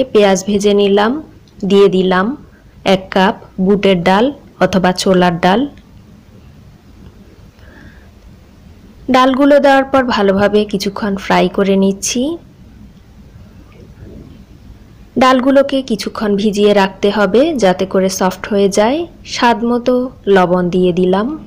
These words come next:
এ পর্যায়ে আমি এর মাঝে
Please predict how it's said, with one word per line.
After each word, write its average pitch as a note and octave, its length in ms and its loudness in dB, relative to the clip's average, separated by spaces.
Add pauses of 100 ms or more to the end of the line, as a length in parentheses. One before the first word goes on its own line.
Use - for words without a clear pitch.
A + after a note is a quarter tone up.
(2500)
এ - 20 4 (100)
পর্যায়ে D#4+ 540 2
আমি D#4 140 -2 (120)
এর G#3+ 160 0
মাঝে A3+ 300 -2